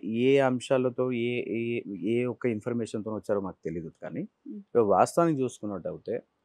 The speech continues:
Speaker 1: నేను మొన్న జరిగిన ప్రెస్ మీట్‌లో కూడా క్లియర్గా all the documents నేను ప్రజెంట్ చేశాను. ఈ యొక్క భూమి ఏదైతే ఉందో, సర్వే నెంబర్ ఎనభై ఎనిమిది, ఎనభై తొమ్మిది, పది ఎకరాల భూమి, ఇది పట్టా భూమి, మెట్టా భూమి. మెట్టా భూమి అంటే సాగునీటి వ్య-,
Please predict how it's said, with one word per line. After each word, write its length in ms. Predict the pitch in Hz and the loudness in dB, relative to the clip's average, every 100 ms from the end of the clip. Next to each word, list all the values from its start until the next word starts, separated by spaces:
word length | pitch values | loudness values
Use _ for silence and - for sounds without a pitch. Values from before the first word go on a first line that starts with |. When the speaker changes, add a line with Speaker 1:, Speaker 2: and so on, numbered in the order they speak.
| _ _ - | _ _ -2
Speaker 1:
నేను 180 | 123 | 0
మొన్న 260 | 117 120 135 | 2 2 2
జరిగిన 360 | 123 123 139 139 | 4 4 4 0
ప్రెస్ 340 | 120 113 - | 0 -2 -4
మీట్‌లో 260 | 123 110 104 | -4 -2 -2
కూడా 340 | 92 98 139 | -2 -4 -4
క్లియర్గా 800 | 151 - 120 123 117 104 113 151 98 | -6 -4 -2 0 0 -2 -4 -4 -2
all 140 | 113 143 | -2 -2
the 60 | 143 | 0
documents 480 | 117 107 - 120 135 123 | 0 -2 -6 -8 -8 -8
నేను 120 | 110 | -2
ప్రజెంట్ 360 | 92 90 80 | -2 -2 -6
చేశాను. 300 | 82 - - _ _ _ _ _ _ - - | -10 -12 -16 _ _ _ _ _ _ -4 0
ఈ 120 | 175 | 4
యొక్క 240 | 165 - | 4 4
భూమి 360 | 123 117 147 135 | 2 2 2 0
ఏదైతే 400 | 117 107 98 92 | 2 0 -2 -6
ఉందో, 200 | 87 127 | -6 -6
సర్వే 340 | - - 117 | -4 -4 -2
నెంబర్ 320 | 127 120 117 | -2 -2 -2
ఎనభై 320 | 95 98 107 117 | -2 -2 -2 -2
ఎనిమిది, 380 | 107 113 117 101 | -2 -4 -2 -2
ఎనభై 320 | 95 98 101 | -2 -4 -4
తొమ్మిది, 600 | - 85 85 80 95 196 - _ _ _ - | -4 -8 -8 -8 -8 -8 -12 _ _ _ 0
పది 160 | 101 | 4
ఎకరాల 320 | 131 127 120 107 | 4 4 4 2
భూమి, 380 | 90 85 87 | -2 -8 -8
ఇది 260 | 127 - 127 - | -6 -6 -8 -2
పట్టా 360 | 101 - 160 170 | -2 2 4 4
భూమి, 440 | 127 95 82 - - _ - | 2 -4 -6 -12 -16 _ -6
మెట్టా 580 | 101 110 120 - 151 147 | 0 2 2 2 4 4
భూమి. 280 | 110 92 | 2 -4
మెట్టా 420 | 92 104 101 131 131 | -4 -4 0 2 2
భూమి 380 | 113 113 104 | 0 -4 -4
అంటే 240 | 98 90 160 | -6 -4 -6
సాగునీటి 680 | - 113 131 143 143 131 127 | 0 0 2 0 -2 -2 -2
వ్య-, 180 | 113 | -4